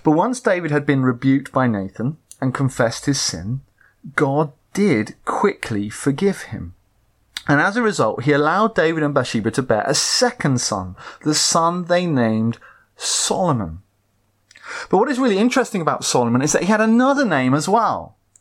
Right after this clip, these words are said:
a name given him directly by God just after his birth. Listen to these words from two Samuel twelve, twenty-four and twenty-five. After the death of their first child,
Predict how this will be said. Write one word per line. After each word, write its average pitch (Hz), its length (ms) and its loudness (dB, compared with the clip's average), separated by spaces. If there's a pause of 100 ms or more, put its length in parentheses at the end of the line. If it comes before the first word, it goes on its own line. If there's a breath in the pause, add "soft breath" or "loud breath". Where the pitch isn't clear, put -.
a 156 60 0
name 226 360 4
given 190 260 -2
him 151 160 2
directly 151 520 2
by 156 220 0
God 104 320 0
just 135 240 0
after 104 260 -2
his 117 180 -6
birth. 104 560 -4 (920 loud breath)
Listen 170 240 2
to 170 80 -4
these 156 180 0
words 120 240 2
from 107 140 -4
two 131 220 2
Samuel 113 360 -2
twelve, 95 540 -2
twenty-four 120 480 -2
and 101 80 -4
twenty-five. 101 680 -8 (1300 loud breath)
After 165 260 0
the 160 120 0
death 127 260 0
of 123 100 -4
their 107 140 2
first 139 320 -2
child, 101 340 -4